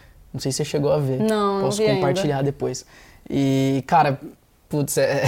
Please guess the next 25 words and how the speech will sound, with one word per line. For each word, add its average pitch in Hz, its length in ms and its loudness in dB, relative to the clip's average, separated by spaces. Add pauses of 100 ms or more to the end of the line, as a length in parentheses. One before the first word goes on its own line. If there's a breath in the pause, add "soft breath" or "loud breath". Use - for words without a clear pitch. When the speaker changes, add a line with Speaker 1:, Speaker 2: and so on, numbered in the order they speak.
Speaker 1:
<laughs> - 140 -8
de 139 140 0
dar 165 180 0
dó, 160 200 4
assim, 147 340 0
porque 151 300 -2 (320 loud breath)
a - 80 2
galera 156 380 4
já 202 100 4
tava 170 240 2
comemorando, 165 640 4
né? 147 260 -4
Aquela 151 360 -4 (640 loud breath)
euforia, 185 720 6
e 202 80 10
aí 202 100 8
ele 220 140 6
vem, 214 200 6
ele 220 560 6
recebe 214 480 2
ali 202 140 4
a 202 60 6
bola 190 260 2
na 190 100 0
frente 202 280 -4